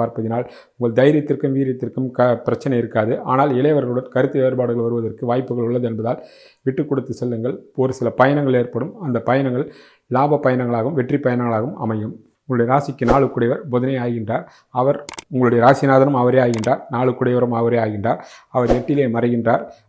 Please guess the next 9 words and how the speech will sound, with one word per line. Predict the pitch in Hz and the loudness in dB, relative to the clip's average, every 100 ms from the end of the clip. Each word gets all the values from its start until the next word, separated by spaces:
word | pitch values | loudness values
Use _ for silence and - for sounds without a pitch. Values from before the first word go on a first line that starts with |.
| - | 6
ராசி | 120 127 139 | 6 6 0
பிரகாரம். | 127 120 110 120 | 2 2 2 0
ஆனால் | 123 123 113 | 0 0 2
நான்காம் | 120 147 156 143 | 0 0 0 0
வீட்டிற்கு | 127 117 113 160 | -2 -4 -4 -2
ஐந்திலே | 123 131 127 113 | -2 0 -2 0
மறைகின்றார். | 120 117 110 123 - - _ | -2 -2 -2 -4 -4 -20 _
குரு | 127 156 | 0 2
பகவானுடைய | 151 143 131 120 113 | 4 2 2 0 0